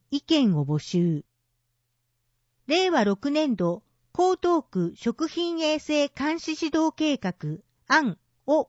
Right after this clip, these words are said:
公表しています。計画案に対する意見をお寄せください。令和六年度、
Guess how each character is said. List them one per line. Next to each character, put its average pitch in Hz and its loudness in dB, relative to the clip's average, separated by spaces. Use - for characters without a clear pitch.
公 285 2
表 277 0
し - -18
て 254 2
い 262 0
ま 226 -2
す。 - -20
計 349 2
画 311 0
案 254 0
に 285 -4
対 339 2
す 359 0
る 285 2
意 262 0
見 247 2
を 170 2
お 170 2
寄 202 4
せ 254 -2
く 247 -2
だ 226 2
さ 196 0
い。 151 -6
令 381 4
和 247 4
六 196 0
年 294 2
度、 165 -2